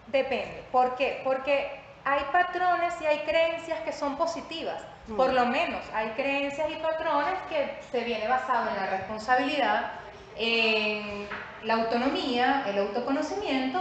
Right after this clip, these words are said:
Speaker 1: todo eso es perfecto. Mas hay patrones que son limitantes.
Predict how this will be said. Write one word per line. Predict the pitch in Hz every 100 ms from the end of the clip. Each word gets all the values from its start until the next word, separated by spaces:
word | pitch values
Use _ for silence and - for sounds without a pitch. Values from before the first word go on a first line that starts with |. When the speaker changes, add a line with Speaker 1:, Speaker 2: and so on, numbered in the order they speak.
| -
Speaker 1:
todo | 233 220 233
eso | 233
es | -
perfecto. | - - 330 359 - 180 - - - -
Mas | 226 226 226
hay | 233 233
patrones | 262 254 277 277 -
que | 381
son | 247 226
limitantes. | 226 196 - 262 240 - 175